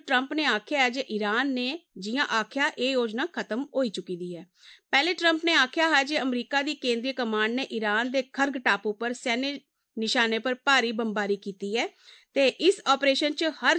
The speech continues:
सैन्य ठिकाना नष्ट करी दित्ता गेआ ऐ। उ'नें आखेआ जे एह् हमला उं'दे आदेश पर कीता गेआ ते मन्नेआ गेआ ऐ जे इस खेतर दे इतिहास च सभनें शा बड्डी बमबारी इ'यो ही।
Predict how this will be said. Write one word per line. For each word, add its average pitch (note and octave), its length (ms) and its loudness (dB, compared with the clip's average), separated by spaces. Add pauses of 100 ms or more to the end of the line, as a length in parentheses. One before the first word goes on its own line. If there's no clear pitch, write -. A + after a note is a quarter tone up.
(100)
सैन्य B3 300 0
ठिकाना A#3+ 420 0
नष्ट B3+ 220 0
करी G3 220 -2
दित्ता F#3 260 -6
गेआ E3+ 260 -8
ऐ। - 40 -16 (1000)
उ'नें F4 200 4
आखेआ F4 340 4
जे F4 120 -2
एह् D#4 280 2
हमला D4+ 300 4
उं'दे C#4 280 -2
आदेश A#3+ 440 2
पर C#4+ 160 -2
कीता A3 320 -4
गेआ C#4 300 0 (340)
ते C4 80 0
मन्नेआ B3+ 440 4 (220)
गेआ B3 340 4
ऐ C4+ 60 4
जे C#4 100 -4 (160)
इस F4 180 0
खेतर B3+ 380 -2
दे B3 160 2 (140)
इतिहास A3+ 420 -2
च - 80 -8
सभनें C4 340 -4
शा C#4 160 -2
बड्डी G#3 300 -4
बमबारी G#3 500 -2 (260)
इ'यो G#3 240 -2
ही। F3+ 140 -8